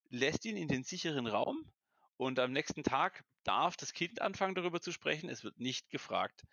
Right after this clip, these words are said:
Ja? Und wenn ich mir vorstelle, in wie vielen Situationen ich wirklich, wirklich angestrengt dagegen gekämpft habe, dem Gruppenzwang, äh, äh, widerstehen zu müssen,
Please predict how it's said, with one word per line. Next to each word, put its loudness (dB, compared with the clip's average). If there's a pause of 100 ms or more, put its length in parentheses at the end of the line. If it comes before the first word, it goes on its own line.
(340)
Ja? 2 (260)
Und 0
wenn 4
ich -2
mir 2
vorstelle, 2
in -2
wie -4
vielen -4
Situationen 0
ich -6
wirklich, 0
wirklich 0 (760)
angestrengt 0
dagegen 0
gekämpft -2
habe, 2
dem -2
Gruppenzwang, -2
äh, 2
äh, -8 (160)
widerstehen 0
zu -6
müssen, -2